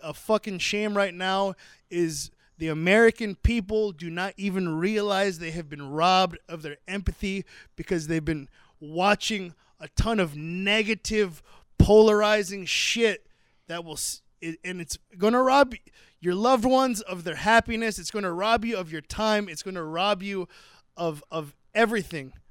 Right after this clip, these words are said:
What you gotta do is know what's fucked up. How can we improve it? Try to see it from a different point of view, and then you'll have a better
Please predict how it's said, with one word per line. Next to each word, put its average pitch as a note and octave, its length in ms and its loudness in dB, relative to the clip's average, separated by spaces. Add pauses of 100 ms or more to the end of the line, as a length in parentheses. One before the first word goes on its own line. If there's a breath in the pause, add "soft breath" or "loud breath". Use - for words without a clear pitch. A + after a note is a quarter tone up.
(200)
What D#3+ 180 -8
you G3 160 -4
gotta A3+ 240 4
do A#3+ 320 -4
is F3+ 280 -6 (280 soft breath)
know F#3+ 280 6
what's B3+ 200 2
fucked - 400 -4
up. F#3 320 0 (220 soft breath)
How G3 220 0
can A3+ 220 -6
we A#3 100 -4
improve F3+ 500 -2
it? E3 220 -4 (760 soft breath)
Try G#3 160 -4
to G#3+ 100 0
see G3+ 180 -4
it F3+ 80 -2
from F3 180 -4
a D#3+ 60 -2
different A#3 400 0
point A#3 240 4
of G3+ 80 2
view, F#3 280 2
and E3+ 140 -6
then A3 140 2
you'll B3+ 200 0
have G#3 520 0
a E3 80 -12
better G3+ 720 2